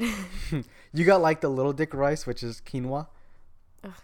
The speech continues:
Speaker 2: And then you got the big dick rice, which is, like, basmati rice.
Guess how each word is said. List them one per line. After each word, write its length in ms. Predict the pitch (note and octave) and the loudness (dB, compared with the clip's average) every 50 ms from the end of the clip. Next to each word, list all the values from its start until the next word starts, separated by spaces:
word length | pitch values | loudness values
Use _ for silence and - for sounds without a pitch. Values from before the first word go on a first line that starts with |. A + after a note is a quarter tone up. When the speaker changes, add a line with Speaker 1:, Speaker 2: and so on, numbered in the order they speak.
| - - - _ - - - - - | -20 -20 -20 _ -20 -20 -20 -14 -8
Speaker 2:
And 120 | E3+ D#3 | -6 -2
then 80 | D3 C#3+ | -2 0
you 60 | C#3+ | 0
got 160 | C3+ C3 B2+ | 0 0 0
the 60 | - A#2+ | -2 -6
big 240 | A2 A#2 A#2+ A#2+ A#2 | -6 -6 -8 -6 -4
dick 180 | C3+ C3+ B2+ | -4 -4 -2
rice, 300 | - C3+ C#3 C#3+ C#3+ - | -2 -2 -2 -2 -2 -4
which 120 | - C#3 - | -8 -10 -10
is, 160 | C3 B2 - | -8 -8 -6
like, 220 | B2 A#2+ A#2 A2 - | -6 -6 -6 -6 -8
basmati 560 | A2 A2 A#2 - - A#2+ A2+ A#2 A#2+ C3+ C#3 | -6 -6 -6 -8 -10 -12 -12 -10 -10 -12 -10
rice. 280 | C#3+ D#3 F3+ F3+ - | -6 -4 -4 -4 -4